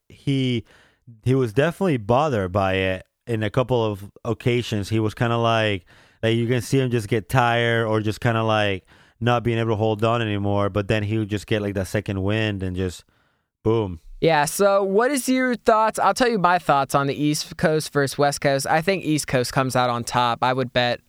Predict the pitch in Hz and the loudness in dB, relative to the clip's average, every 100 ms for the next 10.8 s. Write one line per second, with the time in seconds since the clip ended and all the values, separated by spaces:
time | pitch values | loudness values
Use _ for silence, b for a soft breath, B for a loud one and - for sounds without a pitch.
0 | _ _ - 131 127 - 127 120 - 117 | _ _ -2 -2 -2 -2 -2 -2 -2 -4
1 | 110 110 107 104 104 107 _ b b b | -2 -6 -4 -4 -4 -8 _ b b b
2 | b - 117 117 - 160 165 175 165 156 | b -4 -2 -2 0 0 0 0 0 2
3 | 156 - 151 151 147 139 139 139 139 139 | -2 -2 0 2 2 2 2 2 0 -4
4 | - b b b - 123 123 127 151 147 | -12 b b b -2 0 2 0 0 0
5 | 143 - 151 143 160 143 147 - 139 - | -2 -2 0 0 0 0 -2 0 -2 -2
6 | 147 135 131 135 - 139 139 135 135 131 | 0 0 0 -4 -2 0 2 0 0 0
7 | 135 135 139 b b b b 139 160 165 | 2 -2 -4 b b b b 2 2 0
8 | - 170 165 143 151 156 156 156 117 123 | -2 0 2 2 2 2 2 2 2 0
9 | 147 147 139 123 - 147 151 156 165 160 | 0 -2 -2 -2 -2 0 2 2 0 0
10 | 151 110 123 120 127 143 151 - | 0 -2 0 2 2 2 0 -4